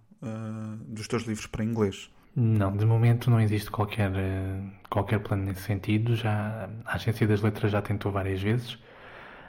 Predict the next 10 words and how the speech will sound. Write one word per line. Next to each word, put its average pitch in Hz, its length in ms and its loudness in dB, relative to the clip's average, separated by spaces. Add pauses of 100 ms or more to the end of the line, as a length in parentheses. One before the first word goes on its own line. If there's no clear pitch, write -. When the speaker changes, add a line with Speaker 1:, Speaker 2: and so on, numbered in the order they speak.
(120)
Speaker 2:
Ahm, 107 800 4 (200)
de 107 160 2
todas 110 300 2
as 107 100 2
vezes 107 280 2
acabámos 104 500 0
por - 180 -2
não 104 100 2
ser 107 200 -2
bem-sucedidos. 98 920 -4